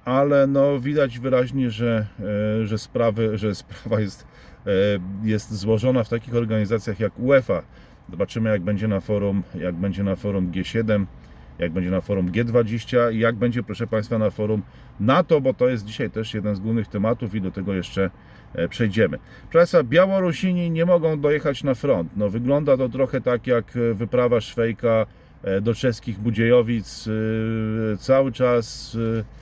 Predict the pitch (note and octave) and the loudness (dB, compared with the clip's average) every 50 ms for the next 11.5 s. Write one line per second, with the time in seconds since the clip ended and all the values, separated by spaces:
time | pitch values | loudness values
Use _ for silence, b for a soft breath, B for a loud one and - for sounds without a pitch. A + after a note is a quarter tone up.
0 | B B B - - A2+ A#2 - - C#3 C3 C3 C3 A#2+ - C3 A#2 - - - | B B B -12 -8 -8 -6 2 4 4 6 6 6 4 2 -2 -10 -10 -6 -4
1 | B2+ B2 G#2+ G2+ B2 B2 A#2+ A#2 A#2+ A#2+ A#2 A2+ A2+ A2+ A2 A2+ G#2 B B B | -2 -2 0 0 0 0 2 0 0 0 0 -2 -2 -2 -4 -6 -8 B B B
2 | B B B B - - F#2+ F#2+ F#2+ G2+ G#2 G#2 G#2 G#2 G2+ G2 G2 G2+ G2+ G#2+ | B B B B -10 -6 -4 -2 -2 0 0 0 0 0 -2 -2 -2 -2 0 0
3 | G2+ F#2+ G2 F2+ F2 F2+ F2+ - - - - - B2+ C3 B2 - - - C3 B2 | 0 0 -2 -2 -4 -6 -8 -10 -12 -14 -4 0 2 2 2 0 -2 0 0 0
4 | A2 A2+ B2 G#2 - A#2+ A#2 G2+ B2 A#2 A2 - - - B2 A#2+ A#2+ A#2 A#2 A2+ | 2 0 -2 -2 -2 -2 -2 0 -2 -4 -4 -6 -8 -4 -2 0 2 2 2 2
5 | G#2 - A#2+ A#2+ A#2 A#2 A2+ G#2+ G#2+ A2 A2 A2 G#2+ A2 G#2 F#2 A2 A2 - - | 0 0 0 0 2 2 2 2 2 2 0 0 0 -2 0 0 0 -2 -2 -4
6 | G#2+ F#2+ - A2 G2+ F2+ G#2+ G#2 G#2 G2+ B B B B B B B B - - | -6 -4 -2 -2 -2 0 0 0 0 0 B B B B B B B B -6 -2
7 | F#2 F#2 F#2+ G2 G#2 A2 G#2+ G#2 - - A#2+ G#2+ F2+ F#2 G2+ G#2+ G2+ A2 A2 G#2+ | 0 2 2 2 2 2 0 0 0 -2 -4 -2 -2 0 0 0 2 2 0 -2
8 | A2 - A#2+ A#2+ B2+ D#3 - B B B B B B B B - G2+ G2+ G#2+ B2 | -2 0 2 2 2 2 -2 B B B B B B B B -10 -4 0 0 0
9 | A#2+ - - - B2+ B2 B2+ B2+ A#2 - C3 A#2 G#2+ - - A#2+ A#2 A#2+ B2 A#2 | 0 0 0 2 4 4 4 4 2 2 0 -2 -2 -4 -6 -4 -2 -2 0 0
10 | A#2 A#2 A#2+ B2 A2+ - B2 G2 - A2 F2 D#2 E2 F2+ G#2+ G#2+ - C#3+ C#3 - | 0 0 0 0 -2 -2 -4 -2 -2 -2 0 0 0 -2 0 0 -2 -2 -2 0
11 | D#3+ D#3+ D#3 - E3+ E3 D#3+ D#3+ D#3+ D#3+ | 0 0 2 4 4 4 4 4 2 2